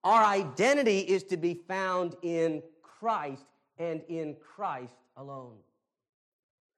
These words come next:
Just because people struggle with a sin and there's an inclination or a propensity toward that sin does not mean they ought to identify with that sin. Someone who struggles with kleptomania.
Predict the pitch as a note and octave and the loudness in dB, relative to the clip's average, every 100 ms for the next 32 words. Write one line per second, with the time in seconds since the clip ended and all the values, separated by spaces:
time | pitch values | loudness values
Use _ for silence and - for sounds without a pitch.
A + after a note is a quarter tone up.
0 | _ _ C3 D#3 C4+ C4+ B3 A#3+ A3 A#3+ | _ _ -6 -2 0 -2 -4 0 0 -2
1 | A3 F#3+ F3 D#3 - - E3+ F#3+ B3+ C#4+ | -6 -2 -2 -4 -8 -14 -4 2 6 6
2 | F3 A#2 B2 - _ B2 G3 G3+ F#3+ F3+ | 4 2 -2 -8 _ 0 2 2 0 0
3 | E3 - - - C#4 G#3+ D3+ D#3+ F3 E3+ | 0 -6 -12 -2 2 4 4 2 0 0
4 | F3+ G#3 G#3 G3 F#3+ F#3+ F#3 A3 C#4 - | -2 -4 -4 -8 -6 -4 -2 -2 -4 -4
5 | D#3 C#3+ - - G3 G3 F3 F#3+ G3+ F3+ | -4 -4 -10 -2 2 4 2 0 -2 -2
6 | - A#3+ C#4+ C#4 G3 F3+ - F#3 G3 D#3+ | -4 0 0 0 -4 -4 -4 -4 -4 0
7 | F3+ E3 - A#3 A3 E3 - _ G3+ F#3 | 0 -2 -4 -2 -2 -2 -8 _ -2 0
8 | D#3+ G#3 B3+ F#3 G3+ C4 A#3 G3 G3 G3+ | 2 4 4 2 -4 -4 -2 -2 0 0
9 | G3+ G#3+ G3+ F#3+ C3 G3 C4+ C#4 G#3+ F3 | 0 -2 0 -2 -4 -2 0 -2 -4 -4
10 | D#3 D3 D3 C#3 B2 - C3 G2 C#2+ _ | -2 -4 -8 -10 -12 -14 -14 -14 -18 _
11 | _ _ _ _ _ _ _ _ _ _ | _ _ _ _ _ _ _ _ _ _
12 | _ _ _ _ _ _ _ _ _ _ | _ _ _ _ _ _ _ _ _ _
13 | _ _ _ _ _ _ C3+ C3+ B2+ A2+ | _ _ _ _ _ _ -10 -8 -8 -10
14 | - D3+ A#2+ G#2 G#2 _ C3 - A#2 B2+ | -6 -4 -6 -10 -12 _ -10 -8 -10 -10
15 | C3+ F#2 | -12 -14